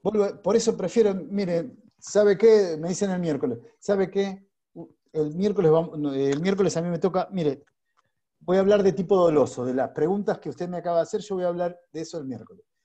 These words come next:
Pero si usted tiene algún tema que ha sido anteriormente visto o,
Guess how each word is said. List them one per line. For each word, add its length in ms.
Pero 140
si 100
usted 180
tiene 160
algún 300
tema 460
que 80
ha 60
sido 260
anteriormente 1400
visto 580
o, 120